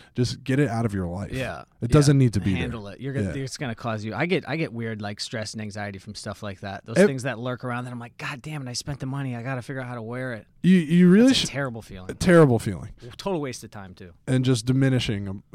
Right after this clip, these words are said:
Speaker 1: just diminishing returns.
Speaker 2: That's exactly, uh, one of the things I just jotted down in my notes here is just wear all your clothes.
Speaker 1: Corporate notes?
Speaker 2: Yeah, my corporate notes.
Speaker 1: Wear all your clothes.
Speaker 2: Just
Speaker 1: That's
Speaker 2: wear
Speaker 1: true.
Speaker 2: all your clothes, which just kinda means exactly what we're describing.
Speaker 1: Right.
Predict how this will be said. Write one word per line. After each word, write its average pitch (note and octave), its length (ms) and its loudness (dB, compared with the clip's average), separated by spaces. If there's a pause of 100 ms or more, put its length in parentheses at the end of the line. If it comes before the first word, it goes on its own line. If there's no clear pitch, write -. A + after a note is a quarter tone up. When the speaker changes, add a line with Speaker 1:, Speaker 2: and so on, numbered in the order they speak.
Speaker 1:
just B2 300 -2
diminishing B2+ 520 2
returns. G2 540 -6
Speaker 2:
That's E3+ 180 -2
exactly, D#3+ 520 4
uh, D3+ 100 2
one D#3 200 4
of F3+ 80 6
the F3 60 2
things D#3+ 160 0
I D3 100 2
just C#3+ 200 -6
jotted B2 280 -4
down A#2 240 -6
in A2+ 60 -6
my A2+ 100 -6
notes A#2 420 -8
here G#2+ 220 -8
is G2+ 160 -10
just - 180 -14
wear A2+ 280 -8
all G#2 180 -10
your G2 140 -12
clothes. F2+ 340 -18
Speaker 1:
Corporate A2 340 4
notes? G2+ 400 -2 (160)
Speaker 2:
Yeah, G#2 140 -18
my G2 140 -20
corporate - 360 -20
notes. - 440 -20 (160)
Speaker 1:
Wear C3 260 10
all B2 180 6
your A2+ 140 4
clothes. G2+ 300 2
Speaker 2:
Just A2 140 2
Speaker 1:
That's - 40 0
Speaker 2:
wear D#3+ 120 2
Speaker 1:
true. C3 120 6
Speaker 2:
all - 80 4
your - 100 -2
clothes, A#2+ 280 -6
which D3 140 -8
just D3+ 180 -6
kinda C#3 180 -4
means A#2+ 180 -8
exactly G#2 340 -12
what F#2+ 120 -14
we're F#2+ 80 -16
describing. F2+ 460 -20
Speaker 1:
Right. A2 260 0